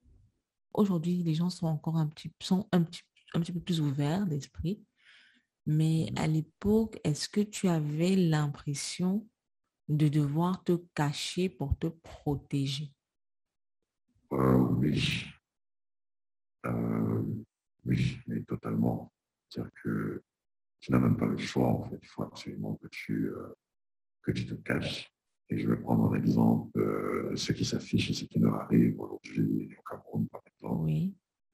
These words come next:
Speaker 2: Euh, tu as l'impression que tu ne peux pas, tu ne dois pas, tu, tu ne peux le dire à personne parce que tu ne sais jamais qui va dire quoi à qui, où est-ce que ça va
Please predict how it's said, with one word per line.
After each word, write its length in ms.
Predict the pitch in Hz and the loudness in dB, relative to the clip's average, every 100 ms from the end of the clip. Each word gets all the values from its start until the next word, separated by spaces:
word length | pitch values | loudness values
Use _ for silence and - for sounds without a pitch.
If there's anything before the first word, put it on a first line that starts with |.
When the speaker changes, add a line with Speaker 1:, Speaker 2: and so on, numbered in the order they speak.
| - | -8
Speaker 2:
Euh, 720 | 53 52 50 50 50 50 - 117 _ _ _ _ _ - - | -6 -4 -4 -4 -6 -8 -10 -12 _ _ _ _ _ -10 -4
tu 100 | 65 | 2
as 60 | |
l'impression 400 | 64 57 - 58 | 4 4 0 -2
que 80 | 53 | -2
tu 80 | 60 | -2
ne 40 | |
peux 200 | - - | 0 -4
pas, 300 | - 58 50 - | 0 0 0 -2
tu 140 | 58 | -2
ne 40 | 55 - | -2 2
dois 220 | 55 55 | 0 0
pas, 320 | - 55 53 - | -2 0 0 -2
tu, 260 | - - - | -8 -8 -8
tu 160 | 62 | -2
ne 60 | 55 | -2
peux 160 | - | 2
le 100 | - | 2
dire 200 | - 55 | 2 0
à 60 | - - | -6 -12
personne 540 | - - 62 60 57 | -10 -2 4 4 4
parce 120 | - - | 0 -8
que 40 | |
tu 160 | - - | -10 -10
ne 40 | |
sais 120 | - | -6
jamais 460 | 53 53 55 57 55 | -4 2 6 6 6
qui 140 | 53 | 4
va 120 | 55 53 | 4 2
dire 240 | 55 - | -2 -4
quoi 200 | - 53 | -2 -2
à 40 | - | -4
qui, 400 | - - 57 55 - - - _ | -10 0 2 2 0 -12 -18 _
où 80 | - | -2
est-ce 100 | - | 0
que 60 | - | 0
ça 120 | 53 | -2
va 140 | 53 | 0